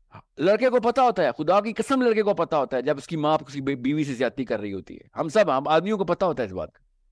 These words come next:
लड़कियों को नहीं पता होता क्या pressure होता है एक आदमी के ऊपर,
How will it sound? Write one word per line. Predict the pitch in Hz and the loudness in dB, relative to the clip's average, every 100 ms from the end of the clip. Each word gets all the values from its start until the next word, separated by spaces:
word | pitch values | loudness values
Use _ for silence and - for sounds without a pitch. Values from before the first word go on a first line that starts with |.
| _ _ _ _ _ _ _ _ _ _ _ _ _ _ _ _ _ _ _ _ _ _ _ - | _ _ _ _ _ _ _ _ _ _ _ _ _ _ _ _ _ _ _ _ _ _ _ -4
लड़कियों | 151 170 226 | -4 0 0
को | 220 | 0
नहीं | 240 | 2
पता | 220 208 | 0 0
होता | 185 | 0
क्या | 190 | 0
pressure | 180 180 165 185 | -2 0 0 0
होता | 165 156 | 0 0
है | |
एक | 135 | -2
आदमी | 120 120 | -4 -6
के | 117 | -8
ऊपर, | 113 | -6